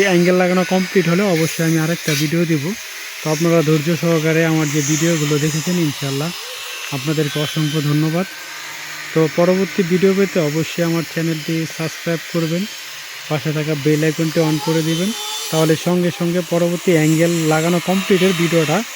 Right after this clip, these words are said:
আপনারা পেয়ে যাবেন অতি শীঘ্রই। তো যারা নাকি আমার ভিডিওটি দেখছেন তারা অবশ্যই আমার ভিডিওটি শেয়ার করে দিবেন। তো আপনাদের বন্ধুবান্ধব, ভাই, ব্রাদার, আত্মীয় স্বজন যারা নাকি এর ধরনের কাজ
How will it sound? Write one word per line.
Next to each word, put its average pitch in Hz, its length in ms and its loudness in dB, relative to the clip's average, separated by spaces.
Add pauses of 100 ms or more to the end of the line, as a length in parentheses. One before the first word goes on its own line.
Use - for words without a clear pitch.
(360)
আপনারা 170 340 -2 (120)
পেয়ে 185 140 -4
যাবেন 196 320 -4
অতি 147 220 -8
শীঘ্রই। 135 400 -6 (1900)
তো 196 280 6
যারা 190 220 2
নাকি 190 200 2
আমার 196 160 4
ভিডিওটি 196 380 4
দেখছেন 196 400 0
তারা 165 200 0
অবশ্যই 156 400 0
আমার 165 240 2
ভিডিওটি 175 300 2
শেয়ার 151 320 -2
করে 165 200 -2
দিবেন। 165 280 0 (600)
তো 160 60 0
আপনাদের 165 380 4
বন্ধুবান্ধব, 165 680 2
ভাই, 143 200 0
ব্রাদার, 160 320 0
আত্মীয় 160 360 -2
স্বজন 160 300 0
যারা 151 220 0
নাকি 151 260 -2
এর 156 80 -2
ধরনের 147 460 -2
কাজ 151 160 -4